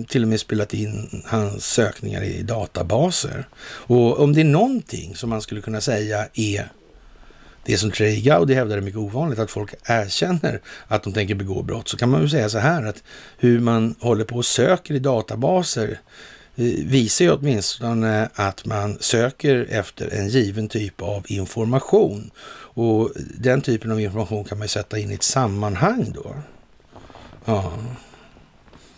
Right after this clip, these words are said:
Eller rättare sagt, man kan exkludera en massa andra sammanhang och kanske rent av utröna, utröna att det är ett enda bestämt sammanhang där enda kan, endast kan handla om.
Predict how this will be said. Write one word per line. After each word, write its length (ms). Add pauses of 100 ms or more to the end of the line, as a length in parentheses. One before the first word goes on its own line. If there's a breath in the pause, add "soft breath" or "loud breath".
(400 loud breath)
Eller 140
rättare 240
sagt, 200
man 120
kan 120
exkludera 560
en 80
massa 200
andra 320
sammanhang 540
och 140 (300 loud breath)
kanske 600 (420)
rent 380
av 140
utröna, 540 (140)
utröna 720
att 140
det 140
är 120 (460 loud breath)
ett 300
enda 200
bestämt 500
sammanhang 500
där 200
enda 220
kan, 260
endast 320
kan 120
handla 420
om. 280